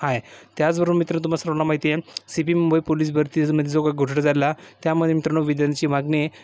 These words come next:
की पुन्हा नव्याने ठिकाणी परीक्षा घेतली पाहिजे अशी मागणी विद्यार्थी करता आहे. तर यावर मित्रांनो तुमचं काय मत आहे? पुन्हा नव्याने ठिकाणी परीक्षा घेतली पाहिजे की नाही? तुमचं जे मत असेल ते तुम्हाला आताच कमेंट बॉक्समध्ये लिहून पाठवायचं आहे.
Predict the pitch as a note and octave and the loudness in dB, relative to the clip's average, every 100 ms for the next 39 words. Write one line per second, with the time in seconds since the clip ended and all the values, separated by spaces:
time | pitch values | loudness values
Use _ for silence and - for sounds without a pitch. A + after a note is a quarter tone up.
0 | - - C#3+ D3+ D3+ D#3 D3+ D3 C#3+ D3+ | -8 -6 -2 0 0 0 0 0 0 -2
1 | C#3 C#3+ C#3+ C#3+ C#3 D#3+ D3+ C#3 D3+ - | 0 -2 -2 -4 -2 2 2 2 -2 -4
2 | - - C#3+ D#3 D3 C#3 D3+ C#3+ C#3+ C#3 | -14 -6 -2 0 0 0 -2 0 0 0
3 | D3 D3 C3+ D3 - C#3 G#2+ - - - | -2 -2 0 -2 0 -2 -2 -8 -20 -6
4 | C#3+ D#3 E3+ F3 E3+ E3 D#3+ D#3 D3+ D#3+ | 0 2 4 2 2 0 -4 -4 -4 0
5 | D#3 D#3 D3+ D3+ D#3+ - - - D3+ D#3 | 0 0 0 -2 -2 -8 -12 -4 0 0
6 | D#3 D3+ D3+ C#3+ D3+ C#3+ C#3 D#3 C#3+ C3+ | 0 0 -2 -2 -2 -2 -4 -4 -4 -2
7 | D3 D3+ D3+ D3+ D3 D#3 - - D#3+ C#3+ | 0 0 0 -2 -2 -4 -14 -6 -4 -2
8 | C#3+ D3 C#3+ C#3+ C3+ D3+ D#3 - - D3 | 0 0 -2 -2 0 -2 -4 -10 -8 -2
9 | D#3 D3 C#3+ C#3 - C#3+ C#3 C#3+ C3+ D3 | 0 0 0 -2 -2 0 0 0 -2 -2
10 | C3+ C3+ C3+ C3+ C3+ C3 D3 C#3+ C3 | 0 0 0 0 0 -2 -2 -2 -4